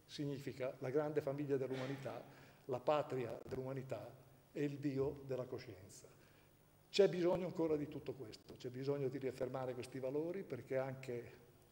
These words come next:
un uomo di grande intelligenza, non voglio mettere in imbarazzo il prefetto, un uomo di grande intelligenza, di grande capati-, eh, di grande capacità,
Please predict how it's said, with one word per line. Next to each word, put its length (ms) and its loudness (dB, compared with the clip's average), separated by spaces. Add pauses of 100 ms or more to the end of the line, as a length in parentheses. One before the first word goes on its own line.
(280)
un 120 -10
uomo 260 -2
di 120 -4
grande 300 -2
intelligenza, 720 -2
non 140 -2
voglio 240 -4
mettere 300 -6
in 80 -6
imbarazzo 840 -6 (280)
il 100 -10
prefetto, 560 -2
un 80 0
uomo 220 0
di 100 -4
grande 260 0
intelligenza, 600 0
di 100 -4
grande 300 0
capati-, 380 -6 (120)
eh, 380 -8
di 100 -6
grande 320 2
capacità, 760 0